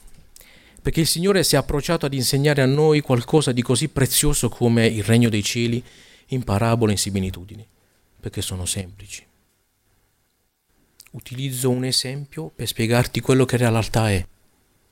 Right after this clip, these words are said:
proprio per farti arrivare le cose meglio, più precise,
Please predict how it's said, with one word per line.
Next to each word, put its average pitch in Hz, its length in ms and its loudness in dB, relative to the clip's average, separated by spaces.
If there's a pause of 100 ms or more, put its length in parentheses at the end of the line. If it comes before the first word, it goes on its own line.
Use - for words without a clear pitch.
(480)
proprio 165 220 0
per 143 100 0
farti - 260 0
arrivare 139 300 2
le 120 100 4
cose 143 400 -2 (160)
meglio, 120 500 -6
più 120 120 -6
precise, 107 640 -2